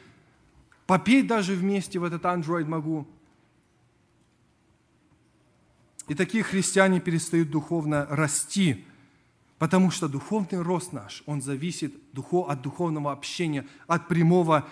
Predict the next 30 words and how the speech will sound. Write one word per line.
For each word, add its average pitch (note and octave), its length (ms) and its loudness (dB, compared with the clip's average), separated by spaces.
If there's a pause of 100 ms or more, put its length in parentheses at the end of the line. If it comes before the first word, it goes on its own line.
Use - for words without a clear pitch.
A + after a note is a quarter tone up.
(180)
нашего D#3 600 0 (720)
общения E3+ 760 2 (200)
в C3 180 -10
Боге, D#3+ 360 4
во C#3+ 100 0
Христе. D#3 720 0
И F#3 80 2
о F3 100 6
чём C4 280 6
и - 40 0
писал A#3+ 340 -2
апостол A3 380 -6
Иоанн. F#3+ 300 -4 (400)
Он G#3+ 100 -2
говорит: G#3+ 220 -2
«Я B3 180 4
хочу, B3 520 4
чтобы G3+ 380 0
вы C4 380 4
имели G3 680 4 (220)
общение F#3+ 960 0 (220)
с - 160 -6
нами». A#3 360 0 (680)
А F#3+ 100 4
наше C#4 360 6
общение, D#3 520 0
оно G#3+ 380 0
с - 140 -4
Иисусом F#3+ 360 -4
Христом. E3+ 540 -6